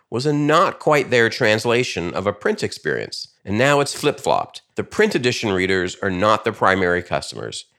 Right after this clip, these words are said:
The organization has identified a different key user, and it's not me. I can't help but wonder about any of the users we learn about. Are they in a less desirable category or perceived that way because of changes in internal processes or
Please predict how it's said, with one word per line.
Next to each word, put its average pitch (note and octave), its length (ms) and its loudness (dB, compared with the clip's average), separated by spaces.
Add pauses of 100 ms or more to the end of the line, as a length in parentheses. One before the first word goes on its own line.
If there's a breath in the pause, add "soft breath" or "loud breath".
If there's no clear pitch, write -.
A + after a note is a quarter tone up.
(140)
The B2 120 0
organization C#3 680 4
has F#2+ 120 4
identified G2+ 600 2
a E2 60 0
different A2+ 420 -4
key A#2 160 -4
user, F#2 580 -2
and E2 200 -2
it's E2 180 -8
not F2+ 240 2
me. F#2 320 0 (260)
I A2 60 4
can't E3 320 2
help D3 220 4
but A2 100 4
wonder A2+ 380 4
about E2+ 400 2
any A#2 220 4
of A2 60 0
the G#2+ 80 2
users G2 400 0
we B2+ 200 0
learn E2 220 2
about. G#1+ 380 -8 (100)
Are F2+ 100 -4
they F#2 200 2
in A#2+ 120 4
a G#2 60 4
less F#2 280 0
desirable E2+ 480 0
category A2 720 2
or C#2 260 -2 (200 soft breath)
perceived G#2 540 -2
that A2 200 4
way G2+ 200 4
because F#2 320 -4
of D#2 140 -10
changes F#2+ 440 0
in F2 100 -4
internal F2 420 -2
processes G2+ 840 0
or C2 240 -4